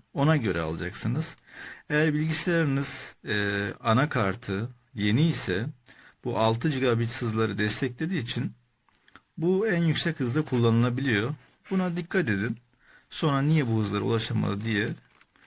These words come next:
düşünmeyin. Şöyle bir kabın içerisinde çıktı. Evet arkadaşlar.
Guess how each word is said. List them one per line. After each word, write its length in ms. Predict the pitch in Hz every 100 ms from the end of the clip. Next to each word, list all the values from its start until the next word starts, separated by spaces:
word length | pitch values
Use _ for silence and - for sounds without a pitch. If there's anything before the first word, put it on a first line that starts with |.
| - _ - _
düşünmeyin. 580 | 120 113 139 107 90 113 156 - - _ - - - _ _ _ _ _ - - - - - - _ _ _ _ - - - - _ _ _ _ - _ _ - -
Şöyle 200 | - 120
bir 80 | 107
kabın 320 | - 110 110
içerisinde 640 | 104 - 107 107 107 98 101
çıktı. 460 | - - - 139 - _ _ _ - - - - - - - - - - _ _ - _ _ - _ _ _ _ _ - - - - - - _ _ _ _ _ _
Evet 260 | 180 147 123
arkadaşlar. 880 | 123 120 120 113 - 117 - -